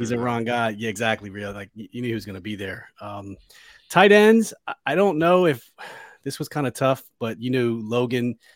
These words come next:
Speaker 1: Cole, and Bates were gonna make it. The, whether Rodgers and Hodges, who were clearly made the fifty-three. I mean, I don't know. I wasn't expecting them to count five. Were you, Rio?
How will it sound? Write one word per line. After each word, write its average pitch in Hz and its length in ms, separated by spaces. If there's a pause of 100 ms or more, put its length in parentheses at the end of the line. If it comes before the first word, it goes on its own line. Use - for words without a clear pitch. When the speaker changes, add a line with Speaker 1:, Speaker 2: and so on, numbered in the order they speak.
(140)
Speaker 1:
Cole, 123 320
and 104 120
Bates 123 240
were 135 60
gonna 135 160
make 139 220
it. 143 240
The, 104 200
whether 113 400
Rodgers 120 480
and 104 80
Hodges, 120 480
who 101 180
were 101 260
clearly 123 280
made 117 160
the 107 80
fifty-three. 120 580 (760)
I 104 60
mean, 104 380
I 113 120
don't 139 120
know. 131 60
I 120 120
wasn't 151 240
expecting 123 280
them 113 80
to 104 80
count 107 180
five. 104 480
Were 98 120
you, 110 140
Rio? 135 320